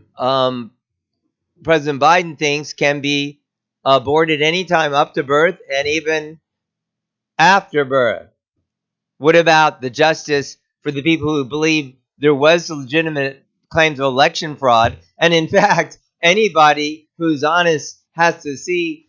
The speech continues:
that there are serious issues that need to be addressed. But first, we must be honest with each other and with ourselves.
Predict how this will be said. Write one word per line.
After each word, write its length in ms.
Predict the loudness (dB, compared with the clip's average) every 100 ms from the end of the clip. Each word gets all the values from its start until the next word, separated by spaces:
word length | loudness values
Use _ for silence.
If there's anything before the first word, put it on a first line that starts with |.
| _
that 240 | 0 0 0
there 160 | -2
are 40 | -2
serious 580 | -4 -4 -2 -2 -2 -4
issues 680 | -4 -2 -4 -4 -8 -16 _ _ _
that 160 | 0
need 300 | 0 -6 -8
to 140 | -6 -6
be 520 | -6 -8 -8 -12 -18 _ _ _ _ -8
addressed. 480 | -6 -2 -2 -2 -4
But 200 | -6 -2
first, 260 | -2 -2
we 80 | -6
must 220 | -8 -8
be 160 | -12 -8
honest 500 | -2 -2 -2 -6 -8
with 140 | -10
each 220 | -10 -6 -2
other 260 | -2 -4
and 80 | -2
with 180 | -2 0
ourselves. 920 | -2 -2 2 4 6 2 -2 -14